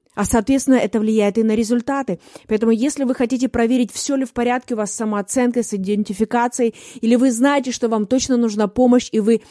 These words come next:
хотели бы на основании Писания разобраться с этим вопросом, добро пожаловать! Мы разработали авторский онлайн-курс,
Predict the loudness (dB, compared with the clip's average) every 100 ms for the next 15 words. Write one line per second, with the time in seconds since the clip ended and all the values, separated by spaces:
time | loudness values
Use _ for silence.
0 | _ _ -6 -6 0 2 2 2 2 0
1 | 0 0 0 -2 0 2 2 0 -2 -4
2 | -2 2 2 0 -2 -2 -2 -2 0 0
3 | -2 0 0 2 0 0 0 0 0 -4
4 | -10 -20 -8 -2 2 2 0 0 2 2
5 | 2 -2 -4 _ _ 2 4 4 0 2
6 | 2 2 2 0 -2 -2 0 0 2 2
7 | 2 0 0 -2 -2